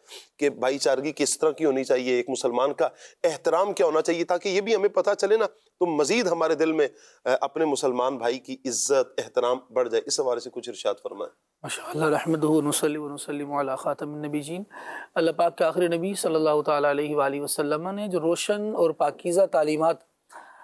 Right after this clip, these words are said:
Speaker 2: ہمیں ارشاد فرمائی ہیں وہ اتنی، آ، مبارک ہیں کہ اگر ان پر عمل کیا جائے تو بھائی چارگی قائم رہے گی، آپس میں محبت قائم رہے گی، اتفاق قائم رہے گا اور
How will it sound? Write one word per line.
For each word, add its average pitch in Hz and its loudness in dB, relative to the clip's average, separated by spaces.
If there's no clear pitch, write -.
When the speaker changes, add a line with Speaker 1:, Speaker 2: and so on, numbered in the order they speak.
Speaker 2:
ہمیں 196 4
ارشاد 196 4
فرمائی 185 2
ہیں 180 -2
وہ 190 -4
اتنی، 214 -4
آ، 190 4
مبارک 185 2
ہیں 202 2
کہ 202 4
اگر 180 2
ان 175 -2
پر 180 2
عمل 190 0
کیا 208 2
جائے 165 0
تو 165 4
بھائی 185 2
چارگی 208 2
قائم 208 2
رہے 180 4
گی، 151 -8
آپس 165 -2
میں 165 -4
محبت 185 0
قائم 202 0
رہے 180 2
گی، 175 -4
اتفاق 185 0
قائم 175 0
رہے 156 2
گا 147 0
اور 165 4